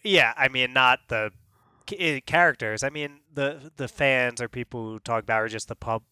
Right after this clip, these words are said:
public perception of these. Boromir gets labeled as the person who turned bad 'cause it got tempted by the ring. But people rarely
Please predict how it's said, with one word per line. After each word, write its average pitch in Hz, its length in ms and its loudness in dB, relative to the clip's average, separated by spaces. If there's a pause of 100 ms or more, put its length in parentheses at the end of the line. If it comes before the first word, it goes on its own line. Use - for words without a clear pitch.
public - 420 -8
perception 104 720 -6
of 98 140 -20
these. 98 400 -8 (340)
Boromir 104 680 -4 (100)
gets - 400 -4
labeled 101 420 -8
as 95 160 -10
the 104 80 -14
person 101 400 -10
who 92 420 -18
turned 98 300 -10
bad 92 420 -8
'cause 101 200 -10
it 98 80 -20
got 98 220 -12
tempted - 380 -18
by 92 140 -12
the 92 120 -16
ring. 92 380 -18 (520)
But 170 100 -12
people 233 300 -6
rarely 101 640 -8